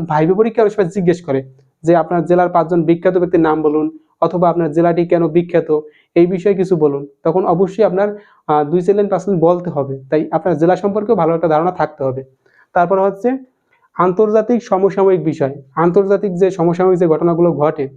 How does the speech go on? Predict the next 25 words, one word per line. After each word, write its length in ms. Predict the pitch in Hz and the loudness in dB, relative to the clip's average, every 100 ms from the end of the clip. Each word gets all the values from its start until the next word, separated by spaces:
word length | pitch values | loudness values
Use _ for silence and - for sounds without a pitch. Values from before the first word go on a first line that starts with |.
| - | -4
এই 100 | 180 | -2
সম্পর্কে 340 | 175 202 208 185 | 0 0 0 0
ধারণা 240 | 156 156 | 0 0
থাকতে 220 | 147 - | -4 -4
হবে, 160 | 135 131 - _ _ - | -4 -4 -12 _ _ -2
ঠিক 100 | 226 | 0
আছে? 140 | 170 139 139 _ 156 | 2 -2 -6 _ 0
যেমন 220 | 170 180 175 | 2 2 2
বর্তমানে 420 | 170 165 170 170 165 - | 2 0 0 0 0 0
ইউক্রেন 400 | 185 185 190 175 | 2 2 2 2
রাশিয়া 260 | 165 - 160 | 0 0 0
যুদ্ধ 180 | 170 160 | 0 0
চলতেছে, 400 | 156 147 151 156 180 196 | 0 0 -2 -4 -8 -6
এছাড়া 220 | 175 208 | -2 0
অন্যান্য 320 | 180 180 180 | 0 -2 -2
যদি 140 | 175 175 | 0 2
কোনো 140 | 170 | 2
ঘটনা 260 | 151 151 175 | 0 -2 -2
ঘটে 220 | 156 156 262 _ _ | -2 -4 -8 _ _
সেই 220 | - 170 | -2 -2
সম্পর্কে 420 | 170 185 196 202 277 302 _ - | 0 -4 -4 -4 -4 -6 _ -8
একটা 160 | 151 165 | -4 -2
ধারণা 300 | 151 165 175 | 0 0 0
থাকতে 240 | 165 - | -2 0
হবে, 200 | 175 180 | 0 0